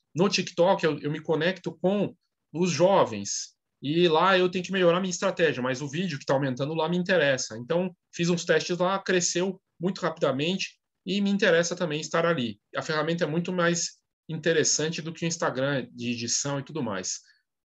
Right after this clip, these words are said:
Mas, é, esse pensamento pra você que tá assistindo é o seguinte: será que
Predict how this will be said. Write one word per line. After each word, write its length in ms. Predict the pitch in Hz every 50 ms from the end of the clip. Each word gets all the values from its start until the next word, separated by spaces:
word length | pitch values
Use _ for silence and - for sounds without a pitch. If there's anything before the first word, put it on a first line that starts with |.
| _
Mas, 420 | _ 208 240 262 269 233 170 - -
é, 340 | - 180 175 - - 151 170
esse 200 | 190 - - 175
pensamento 720 | 196 185 170 - 156 151 170 196 202 196 180 143 - - _ _ _
pra 160 | - 147 143
você 520 | 131 139 135 - - - 180 185 190 147
que 120 | - - -
tá 120 | - 139
assistindo 540 | 127 - - 120 - - - 170 185 175 170
é 60 | 165
o 40 | 170
seguinte: 560 | 170 - 202 156 135 131 120 120 - - - _ _ _ _ _ _ _ _ _ _ _ _ _ _ _ _ _ _
será 500 | - - - - - 214 233 269 269 226
que 520 | - - - - 196 185 156 117 - -